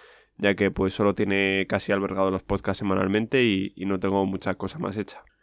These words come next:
En este episodio cincuenta y uno quiero hablar un poco de,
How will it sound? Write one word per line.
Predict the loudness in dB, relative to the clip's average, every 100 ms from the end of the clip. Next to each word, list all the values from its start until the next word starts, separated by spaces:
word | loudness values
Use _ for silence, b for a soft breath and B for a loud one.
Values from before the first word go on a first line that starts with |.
| b b _
En | 0 2
este | 4 6
episodio | 6 8 6
cincuenta | 6 6 6 8 8
y |
uno | 8 6 4
quiero | 4 4 8 8
hablar | 10 8
un | 6 2
poco | 2 4 4
de, | 6 4 4 2